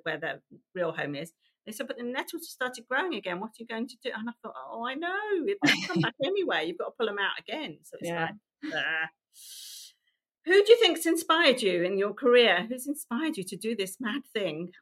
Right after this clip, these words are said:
Speaker 1: of
Speaker 2: Well,
Speaker 1: buying twenty-four acres and <laughs> move
Speaker 2: yeah.
Speaker 1: out?
Speaker 2: I mean, so with the flower farming, you know, it definitely wouldn't have happened, um, if it hadn't been, so it's Beck and Jen from, um, Blooming Green. So they're the ones down in Kent.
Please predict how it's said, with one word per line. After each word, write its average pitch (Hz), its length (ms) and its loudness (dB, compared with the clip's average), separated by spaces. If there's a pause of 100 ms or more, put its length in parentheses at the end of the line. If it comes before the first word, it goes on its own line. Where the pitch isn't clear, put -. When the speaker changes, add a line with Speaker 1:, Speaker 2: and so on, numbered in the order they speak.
Speaker 1:
of 196 60 8
Speaker 2:
Well, 320 180 10
Speaker 1:
buying 202 160 4
twenty-four - 460 -4
acres 196 400 -4
and 170 360 -4
<laughs> - 80 -14
move 233 200 2
Speaker 2:
yeah. 294 420 10
Speaker 1:
out? - 60 -6 (500)
Speaker 2:
I 330 80 8
mean, 349 340 2
so 302 200 8 (260)
with 349 180 0
the 359 120 4
flower 392 340 8
farming, 190 500 4 (140)
you 262 160 6
know, 247 100 8
it 226 220 8
definitely 294 400 6
wouldn't 220 180 6
have 214 120 0
happened, 180 460 4
um, 170 360 2 (160)
if 220 140 6
it 247 100 6
hadn't 214 320 10
been, 202 260 4
so 196 380 4
it's - 280 -6
Beck 247 260 6
and 208 180 -2
Jen 180 400 4
from, 160 320 0
um, 165 380 0
Blooming 175 340 2
Green. 165 360 2
So - 200 -8
they're 185 200 2
the 180 100 -8
ones 175 180 -2
down 170 200 0
in 170 140 -2
Kent. 165 260 -4